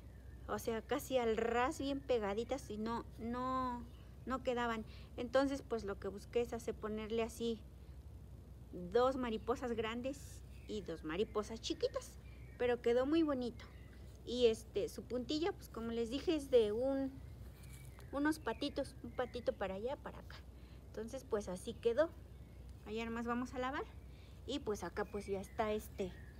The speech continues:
la servieta. Y creo que se acuerdan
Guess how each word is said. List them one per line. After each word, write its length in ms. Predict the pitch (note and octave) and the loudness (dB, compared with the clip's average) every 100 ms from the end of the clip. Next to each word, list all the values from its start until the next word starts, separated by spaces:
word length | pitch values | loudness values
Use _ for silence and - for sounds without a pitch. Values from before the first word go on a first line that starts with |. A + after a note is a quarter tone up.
| - - - - - - | -14 -14 -14 -14 -14 -8
la 180 | A#3 C4+ | -2 -2
servieta. 600 | C#4+ A#3+ G#3 A3 - C4 - - - - - - - - - | 0 -2 0 -4 -2 -4 -4 -12 -14 -14 -14 -12 -14 -14 -6
Y 80 | C4+ | 0
creo 180 | D4+ D4+ | 0 0
que 80 | |
se 100 | F4 | 0
acuerdan 460 | D#4 - D4 C4+ | 0 2 2 2